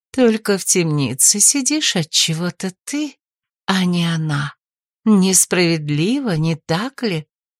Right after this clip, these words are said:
Ирен промолчала, силой прикусив губу.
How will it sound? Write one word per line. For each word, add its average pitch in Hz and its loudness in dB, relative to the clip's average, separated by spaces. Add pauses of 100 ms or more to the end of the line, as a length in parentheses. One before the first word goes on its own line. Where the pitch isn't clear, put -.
(960)
Ирен 269 2
промолчала, 247 4
силой 233 2
прикусив 214 0
губу. 196 -4